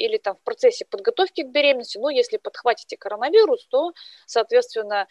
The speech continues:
желательно все-таки прийти в себя сначала, а потом уже беременеть. То есть в процессе коронавируса прямо беременеть все-таки я не советую. Но, опять же, риски эти намного меньше, чем для мужчин. А вот для мужчин, да. От инфекций,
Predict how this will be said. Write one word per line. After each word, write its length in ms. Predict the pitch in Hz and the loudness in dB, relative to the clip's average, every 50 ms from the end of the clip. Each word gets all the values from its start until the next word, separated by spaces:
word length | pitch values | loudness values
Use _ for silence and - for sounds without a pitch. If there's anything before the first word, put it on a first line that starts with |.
| - _ | -14 _
желательно 400 | - 214 247 254 240 - 220 208 | -2 2 4 4 4 2 -8 -12
все-таки 300 | 196 - - _ - 190 | -10 -10 -12 _ -12 -10
прийти 320 | _ - 240 226 _ - 208 | _ -6 -6 -6 _ -10 -8
в 40 | |
себя 280 | - - - - 359 403 | -8 -6 2 4 4 2
сначала, 560 | 381 - 311 294 - - 294 277 247 233 208 | 4 0 -6 -6 -2 0 0 0 2 2 0
а 40 | 190 | 0
потом 320 | - - - _ - 330 285 | -2 -4 -4 _ -4 -4 -4
уже 180 | 240 208 262 | -2 -2 -2
беременеть. 640 | 262 220 226 208 185 175 165 160 151 156 - - - _ | 2 2 2 2 2 -4 -4 -8 -14 -16 -20 -20 -8 _
То 60 | - | -8
есть 100 | - - | -8 -8
в 80 | - | -8
процессе 460 | _ - 247 233 - 339 370 - - - | _ -2 -2 -2 0 -4 -4 -2 -4 -6
коронавируса 600 | - 240 233 233 262 320 381 403 349 - - - | -4 -4 -4 -2 -2 0 2 0 0 -2 -10 -10
прямо 340 | _ - 240 226 202 180 175 | _ 2 2 2 2 -2 -4
беременеть 400 | 170 220 247 311 359 339 254 - | -2 -2 -2 -2 -4 -6 -6 -6
все-таки 260 | - 277 _ - 220 | -8 -8 _ -8 -4
я 160 | 196 214 247 | 0 2 2
не 140 | 254 226 208 | 2 0 -6
советую. 540 | - - 233 208 202 175 - _ - - - _ _ _ _ | -6 -6 -6 -4 -4 -6 -6 _ -12 -14 -14 _ _ _ _
Но, 100 | - 220 | 0 0
опять 260 | 247 247 - 247 220 | 0 4 4 2 2
же, 100 | 175 185 | 2 -4
риски 300 | 196 - 359 349 _ - | -4 -4 -6 -6 _ -2
эти 180 | 247 233 - - | -2 -2 -2 -6
намного 480 | 196 208 214 233 247 220 196 170 190 190 | -6 -6 -4 -2 -2 -2 0 -2 -4 -4
меньше, 560 | 208 277 349 403 403 370 - - 240 202 190 _ - - - - _ | -2 -6 -6 -4 -4 -4 -2 -2 -2 -4 -4 _ -18 -20 -20 -16 _
чем 260 | - 285 302 302 254 | 0 0 0 0 -2
для 160 | 196 208 247 | 0 0 0
мужчин. 400 | 254 226 214 - - - 170 170 | 0 -2 -12 -12 -12 -14 -14 -12
А 60 | 185 | -12
вот 80 | 202 208 | -10 -2
для 100 | 254 277 | -2 0
мужчин, 340 | 277 302 294 - - 440 277 | 0 0 -2 -2 -2 -2 0
да. 220 | 196 170 160 147 - _ _ _ _ _ _ _ _ _ _ _ _ _ _ _ _ _ _ _ _ _ - _ _ | 0 0 0 0 -4 _ _ _ _ _ _ _ _ _ _ _ _ _ _ _ _ _ _ _ _ _ -20 _ _
От 320 | - 226 311 381 - - - _ _ _ _ _ | 4 4 4 4 2 -4 -20 _ _ _ _ _
инфекций, 640 | _ 240 269 262 - 247 208 180 _ - - 165 151 | _ -4 -4 -2 0 0 0 0 _ -10 -10 -10 -10